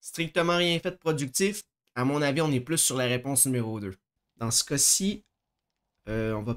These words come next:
peut-être prendre le ragoût du vagabond. Je vais juste vérifier dans mes statistiques, j'ai pas envie de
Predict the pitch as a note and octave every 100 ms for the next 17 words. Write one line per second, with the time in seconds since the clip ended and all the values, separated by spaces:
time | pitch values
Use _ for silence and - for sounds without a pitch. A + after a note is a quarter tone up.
0 | - E3 F#3+ F#3 - E3+ E3+ C3 A#2+ A2+
1 | A2+ A2+ - _ _ _ _ _ _ _
2 | _ _ _ - A#2+ A#2+ D#3 C3+ B2+ B2
3 | B2 A#2+ A2 A2 B2 D#3+ - _ _ _
4 | _ _ _ - - - - - A2 B2
5 | C#3+ C#3+ B2 B2 D#3+ B2+ A#2 - A#2 -
6 | D3+ C3+ B2 C3 B2+ C#3 B2 A2 G#2+